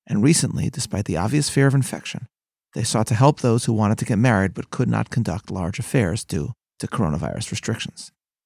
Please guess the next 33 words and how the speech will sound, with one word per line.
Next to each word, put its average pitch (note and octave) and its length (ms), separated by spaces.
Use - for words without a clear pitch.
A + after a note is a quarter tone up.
Numerous E3+ 340
couples C3+ 420
have A#2 120
been A2+ 100
forced C3 300
to - 60
postpone B2+ 420
or C3+ 60
cancel A2+ 400
weddings G2 340
due G#2+ 140
to - 120
the A2+ 60
various A2+ 400
restrictions, - 640
which - 160
at B2 140
present B2 360
prevent A2+ 320
people G#2+ 240
from A2+ 220
marrying F#2 400
in A2 140
wedding A2+ 240
halls. - 400
Tiki G3 320
Avrahami, C3 760
a - 80
cosmetician, A2+ 960
and G2+ 120
her G2 80
husband, A2+ 480
Roni, A#2+ 420